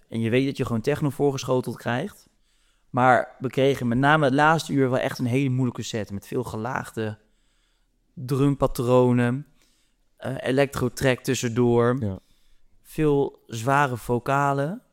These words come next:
Speaker 1: van die elektrische vocalen. En dan zo'n closing, eh, track is een of andere elektroplaat. Terwijl je kan daar ook wel echt een euforisch moment van maken met de zonsondergang. En ik weet ook wel dat je bij D V S one geen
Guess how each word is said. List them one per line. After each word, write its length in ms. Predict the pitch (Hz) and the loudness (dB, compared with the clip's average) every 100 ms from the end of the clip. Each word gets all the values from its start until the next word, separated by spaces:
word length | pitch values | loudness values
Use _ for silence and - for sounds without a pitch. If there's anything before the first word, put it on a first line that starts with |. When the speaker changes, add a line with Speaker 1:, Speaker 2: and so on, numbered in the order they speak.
| _ | _
Speaker 1:
van 340 | _ - - 123 | _ -20 -4 0
die 220 | 117 98 - | 0 -2 -10
elektrische 560 | 123 127 131 143 120 | -2 0 0 -4 -6
vocalen. 800 | - 117 110 127 139 143 147 151 - _ _ | -2 -2 0 2 2 2 0 -4 -10 _ _
En 140 | 131 131 | 0 2
dan 240 | 123 123 | 4 2
zo'n 160 | 123 120 | 0 0
closing, 640 | 147 151 147 139 123 123 | 2 2 2 0 0 2
eh, 120 | 123 | 2
track 360 | 120 - 135 - | 0 -4 -8 -6
is 80 | 127 | -6
een 160 | 127 | -2
of 80 | 123 | -2
andere 240 | 123 117 107 | 0 0 0
elektroplaat. 1040 | 107 143 - 139 127 131 127 156 - _ _ _ _ _ _ | 0 0 0 -2 0 2 2 -2 -6 _ _ _ _ _ _
Terwijl 220 | - 127 | 0 2
je 60 | 117 | 4
kan 180 | 127 127 | 2 2
daar 100 | 98 | 4
ook 200 | 139 - | 4 4
wel 280 | 113 110 | 4 4
echt 220 | - - - | 2 -2 -2
een 160 | 123 | 0
euforisch 520 | 135 120 160 160 147 | 0 2 4 4 4
moment 320 | 139 147 170 - | 0 0 0 -2
van 140 | 143 | 0
maken 340 | 120 113 107 | 0 0 -2
met 120 | 107 101 | -4 -6
de 80 | |
zonsondergang. 800 | 104 113 104 95 107 101 92 90 | -6 -6 -6 -4 -4 -4 -6 -6
En 220 | - 113 | -4 -4
ik 140 | - 120 | -2 -2
weet 140 | 135 | -2
ook 60 | 135 | 0
wel 80 | 127 | -2
dat 100 | 123 | 0
je 140 | 117 | -2
bij 120 | 120 | 0
D 40 | 123 | -2
V 80 | |
S 60 | 107 | -2
one 140 | 110 | -4
geen 340 | 107 107 107 | -4 -4 -4